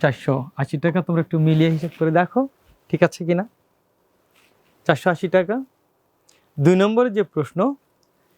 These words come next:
সেটির উত্তর হবে, আহ, দুই নম্বর প্রশ্নের উত্তর কোনটি হবে দেখো তো। দুই নম্বর প্রশ্নের উত্তর, দুই নম্বর প্রশ্নের উত্তর সম্ভবত তোমাদের জন্য ঘ। পাঁচ বছরের সরল মুনাফা, দশ পার্সেন্ট মুনাফায়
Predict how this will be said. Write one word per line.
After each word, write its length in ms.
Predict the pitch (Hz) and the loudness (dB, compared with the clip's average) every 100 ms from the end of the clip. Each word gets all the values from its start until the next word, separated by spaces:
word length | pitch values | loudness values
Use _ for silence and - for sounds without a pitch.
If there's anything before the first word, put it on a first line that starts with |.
| _ _ - | _ _ -2
সেটির 340 | - 208 220 | 4 4 4
উত্তর 340 | 202 196 220 214 | 2 2 0 0
হবে, 300 | 220 190 175 | 0 0 0
আহ, 1200 | 262 262 _ _ _ _ _ _ _ - 143 139 139 | -2 -8 _ _ _ _ _ _ _ -2 0 2 0
দুই 200 | 139 180 | 2 2
নম্বর 340 | 208 214 220 | 2 2 0
প্রশ্নের 320 | 208 208 202 | -2 -2 -2
উত্তর 280 | 196 - 190 | -2 -2 -4
কোনটি 300 | 196 185 180 | -2 -2 0
হবে 180 | 185 170 | 0 0
দেখো 300 | 156 156 175 | -2 -2 -4
তো। 140 | 190 277 247 | -4 -6 -2
দুই 100 | 170 | 2
নম্বর 320 | 175 175 175 160 | 4 4 2 -2
প্রশ্নের 360 | 170 - 160 | -4 -6 -4
উত্তর, 300 | 156 - 185 233 _ _ _ _ 156 | -6 0 0 0 _ _ _ _ 2
দুই 100 | 185 | 2
নম্বর 280 | 208 214 | 4 2
প্রশ্নের 320 | 180 202 196 190 | 0 -2 0 -2
উত্তর 280 | 156 175 | 0 -2
সম্ভবত 440 | 151 175 147 139 - | 0 -2 0 -2 -4
তোমাদের 340 | 175 147 135 131 | -4 -2 -2 -2
জন্য 300 | 147 214 262 _ _ _ _ _ _ - 143 | 2 2 0 _ _ _ _ _ _ -8 -4
ঘ। 100 | 170 208 117 _ _ _ _ _ _ _ _ _ _ _ _ _ _ _ _ - | 2 0 0 _ _ _ _ _ _ _ _ _ _ _ _ _ _ _ _ 2
পাঁচ 160 | 170 | 2
বছরের 380 | 170 185 214 226 | 2 0 2 -2
সরল 300 | 226 220 214 | 0 0 0
মুনাফা, 260 | 180 170 151 | -2 -4 0
দশ 200 | 143 180 | 0 0
পার্সেন্ট 340 | - 226 - 220 | -2 -6 -4 -2
মুনাফায় 600 | 208 208 202 214 240 | 0 -2 0 0 0